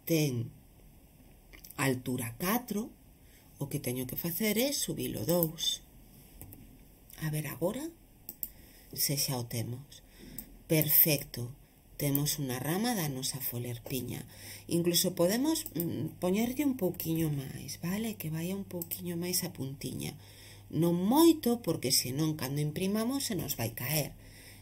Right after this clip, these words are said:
Entón, bueno, se deixamos cincuenta e dous, catro, dous, estas cantidades, mm, quedará perfecto. Imos unir todos os obxectos que temos.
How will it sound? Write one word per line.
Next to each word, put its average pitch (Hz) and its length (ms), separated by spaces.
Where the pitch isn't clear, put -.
Entón, 127 400
bueno, 123 160
se - 160
deixamos 107 640
cincuenta 95 480
e 90 80
dous, 185 480
catro, 170 560
dous, 170 400
estas 277 320
cantidades, 254 880
mm, 151 240
quedará 151 400
perfecto. - 560
Imos 330 400
unir 294 320
todos 226 320
os - 80
obxectos 254 640
que - 160
temos. - 560